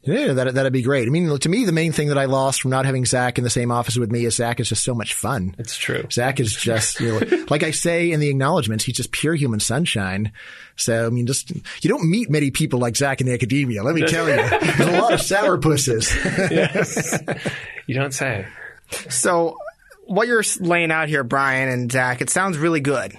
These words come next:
Speaker 3: You know, we have this, you know, probably doubling of world G D P, huge increase in incomes, people being able to move where they're more productive. But there are a lot of downsides that people bring up. And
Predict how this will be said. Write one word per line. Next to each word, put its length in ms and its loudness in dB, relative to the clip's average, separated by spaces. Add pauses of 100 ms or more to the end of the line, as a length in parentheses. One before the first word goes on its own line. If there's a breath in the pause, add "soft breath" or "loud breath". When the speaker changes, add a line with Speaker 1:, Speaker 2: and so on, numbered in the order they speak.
Speaker 3:
You 100 -6
know, 120 0
we 100 0
have 180 -2
this, 320 -4 (140)
you 140 -4
know, 100 -2
probably 480 0
doubling 480 0
of 80 -2
world 300 0
G 140 -2
D 140 -2
P, 420 -2
huge 340 -2
increase 480 -2
in 80 -2
incomes, 680 -2
people 220 -2
being 160 -2
able 100 -2
to 40 -2
move 400 -2
where 100 -2
they're 100 -4
more 160 -2
productive. 640 -2 (540 loud breath)
But 180 0
there 100 4
are 40 4
a 60 4
lot 220 4
of 140 0
downsides 760 0
that 160 -2
people 280 -2
bring 300 -2
up. 340 0
And 260 -4